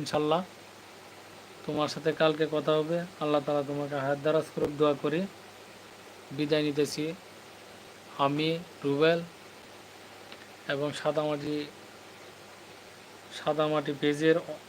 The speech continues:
আর আরবিএল টিভির সদস্য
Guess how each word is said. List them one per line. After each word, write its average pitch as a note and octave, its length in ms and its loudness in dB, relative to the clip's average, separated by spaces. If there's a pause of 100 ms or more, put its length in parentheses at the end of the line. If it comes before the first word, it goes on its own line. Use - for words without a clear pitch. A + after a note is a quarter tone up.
(340)
আর C#3 160 4 (220)
আরবিএল D3 440 6
টিভির D#3 360 2 (720)
সদস্য D3 360 2